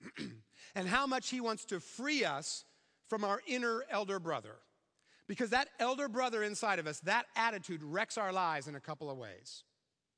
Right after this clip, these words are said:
For one thing, the elder brother in us traps us into a prison of performance. Listen to what he says to the father. "Look,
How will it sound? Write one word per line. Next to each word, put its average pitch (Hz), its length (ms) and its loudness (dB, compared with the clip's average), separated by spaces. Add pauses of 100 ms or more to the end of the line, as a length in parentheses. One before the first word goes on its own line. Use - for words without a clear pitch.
(920)
For 180 100 0
one 254 220 6
thing, 208 240 2
the 202 100 6
elder 208 220 4
brother 220 360 2
in 185 80 2
us 180 140 0 (200)
traps 254 420 4
us 214 140 -4
into 185 180 -4
a 170 60 0
prison 226 380 -4
of 196 100 -6
performance. 143 760 -12 (840)
Listen 226 240 2
to 233 40 4
what 220 120 4
he 202 80 0
says 196 280 2
to 185 80 -6
the 165 100 -2
father. 147 400 0 (260)
"Look, 214 400 0